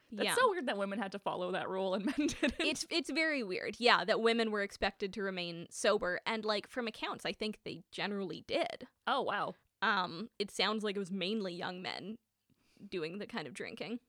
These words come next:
Speaker 2: I mean, I'm sure
Speaker 1: Hmm.
Speaker 2: young women probably, when they were in their own friend groups, were going home and drinking, but
Speaker 1: Yeah.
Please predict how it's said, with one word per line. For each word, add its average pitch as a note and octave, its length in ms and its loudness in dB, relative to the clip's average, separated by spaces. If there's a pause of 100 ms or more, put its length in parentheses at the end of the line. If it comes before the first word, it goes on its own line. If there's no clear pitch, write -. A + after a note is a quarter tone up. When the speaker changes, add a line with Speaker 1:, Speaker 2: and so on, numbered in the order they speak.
(480)
Speaker 2:
I A#3 80 -2
mean, A#3+ 120 -2
I'm A#3+ 80 -4
sure - 260 -4
Speaker 1:
Hmm. - 100 -10
Speaker 2:
young G3 240 -2
women F3 280 -6
probably, F#3 340 -4
when F3 160 -8
they E3+ 80 -8
were F3 140 -8
in F3 240 -10
their F3 160 -8
own E3 120 -10
friend D3 300 -10
groups, - 320 -14
were - 80 -18
going - 240 -12
home - 160 -16
and G#3+ 100 -14
drinking, - 460 -16
but A3+ 120 -2
Speaker 1:
Yeah. A3 140 0